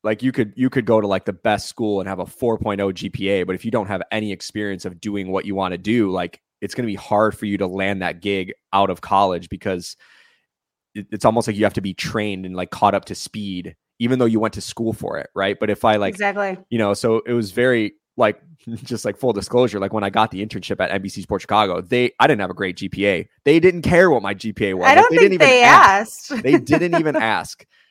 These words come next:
Speaker 1: And so it was just like, wow, you, you know, you, you do all this stuff. It's a great, like, you know, so I think that's what benefited me more than anything was, like, taking advantage of the experiences in college, wherever you are, whether it's a big school or a small school.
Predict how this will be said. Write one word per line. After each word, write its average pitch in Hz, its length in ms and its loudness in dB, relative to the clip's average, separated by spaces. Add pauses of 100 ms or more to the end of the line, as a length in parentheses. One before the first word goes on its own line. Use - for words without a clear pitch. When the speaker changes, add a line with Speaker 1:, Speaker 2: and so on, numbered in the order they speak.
Speaker 1:
And 120 180 -4
so 120 400 2
it 123 100 -2
was 117 180 -2
just 127 240 -4
like, 104 140 -2
wow, 110 300 4
you, 101 260 -6
you 110 80 -10
know, 107 140 -8 (120)
you, 107 160 -8 (100)
you 104 120 -10
do 104 160 -2
all 98 140 2
this 131 180 0
stuff. 131 320 2
It's - 180 -14
a 113 60 -4
great, 117 400 -4
like, 98 260 -8 (320)
you 110 100 -6
know, 104 80 0
so 117 140 0
I 110 60 2
think 160 180 -4
that's 110 260 0
what 101 200 -4
benefited 98 600 -8
me 101 220 -10
more 98 160 -4
than 92 140 -6
anything 95 320 -6
was, 90 160 -10
like, 90 180 -6
taking 104 300 -8
advantage 92 340 -6
of 92 100 -4
the 92 80 -6
experiences 98 720 -6 (280)
in 104 160 -4
college, 101 580 0
wherever 110 540 0
you 101 180 0
are, 87 180 0
whether 98 220 0
it's - 140 -6
a 95 40 -12
big 104 220 -6
school 104 340 -2
or 92 160 0
a 90 40 -6
small - 240 -12
school. - 340 -16